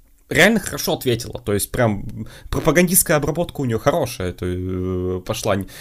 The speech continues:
не как-то, не, не как Ольга Скобеева вышла, да, и, значит, сказала, что щас,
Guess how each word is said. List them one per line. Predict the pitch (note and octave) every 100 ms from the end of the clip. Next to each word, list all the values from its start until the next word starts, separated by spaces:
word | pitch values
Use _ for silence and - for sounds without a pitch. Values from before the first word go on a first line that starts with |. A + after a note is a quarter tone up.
| -
не | B2
как-то, | F3+ - E3 B2
не, | A#2+ C3+ C3+
не | D#3
как | A3 C4
Ольга | F3 A#2
Скобеева | - B2+ A#2+ G#2+ F#2 F2
вышла, | G#2+ G#2 - G2
да, | F#2+ C#3+
и, |
значит, | G#2 F#2+ G#2+ F#2
сказала, | G2 A2 G#2+ G2
что | F#2 -
щас, | - F#2+ -